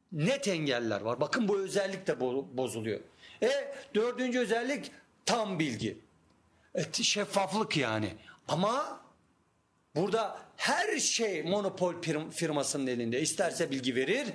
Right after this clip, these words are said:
isterse vi-, vermez. İsterse doğru bilgi verir,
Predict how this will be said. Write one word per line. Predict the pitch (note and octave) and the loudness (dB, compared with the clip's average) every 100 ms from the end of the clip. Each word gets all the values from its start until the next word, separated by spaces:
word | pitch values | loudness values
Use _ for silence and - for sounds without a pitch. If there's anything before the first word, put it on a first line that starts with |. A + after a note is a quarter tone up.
| - - | -8 -6
isterse | F#3 - F3+ D#3 E3 | -4 0 0 0 0
vi-, | C3 C3+ D#3+ C3+ | 0 0 0 0
vermez. | B2+ B2 A#2+ - - - - | 0 0 -2 -2 -10 -16 -10
İsterse | - - G3+ D#3+ F3 | -2 0 0 0 0
doğru | E3 F3+ G3+ E3 | 2 2 0 0
bilgi | D#3 C#3+ | 0 2
verir, | C3+ D#3+ | 2 2